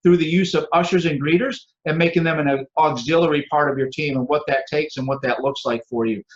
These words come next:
So join us June twentieth. You can find the links on the Facebook page to sign up for that.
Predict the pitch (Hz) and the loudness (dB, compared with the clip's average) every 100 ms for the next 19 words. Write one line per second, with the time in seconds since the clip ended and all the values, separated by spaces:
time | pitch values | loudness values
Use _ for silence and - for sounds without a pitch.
0 | _ - 202 233 269 214 190 226 185 190 | _ -2 0 4 4 4 2 2 2 2
1 | 220 208 214 190 175 202 208 185 175 196 | 2 2 0 -2 0 2 2 4 4 2
2 | 202 185 170 - 190 185 196 196 190 175 | 0 0 0 2 2 2 0 2 2 2
3 | 175 - 165 175 185 180 185 185 | 2 0 2 2 2 2 4 4